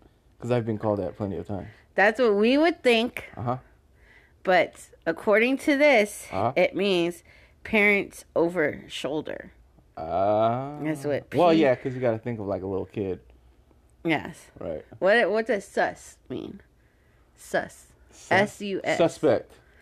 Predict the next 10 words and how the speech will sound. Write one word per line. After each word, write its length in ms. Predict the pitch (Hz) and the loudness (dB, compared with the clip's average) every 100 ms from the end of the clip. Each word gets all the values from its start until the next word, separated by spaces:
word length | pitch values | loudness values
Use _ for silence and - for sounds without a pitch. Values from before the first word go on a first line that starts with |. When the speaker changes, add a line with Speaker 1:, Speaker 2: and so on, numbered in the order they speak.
| - | -20
Speaker 2:
Yes. 840 | - 180 269 339 311 220 - - - | -12 2 6 8 8 6 -2 -12 -8
Speaker 1:
Yeah. 200 | 104 90 | -6 -4
Speaker 2:
You're 360 | 208 226 226 220 | 0 4 4 4
so 320 | - 226 202 | 0 2 4
right, 260 | 196 185 | 6 4
'cause 140 | - 196 | 2 -2
I 80 | 175 | 0
kinda 240 | 190 175 | 2 4
read 140 | 170 | 4
ahead. 420 | 160 185 165 160 | 4 4 4 2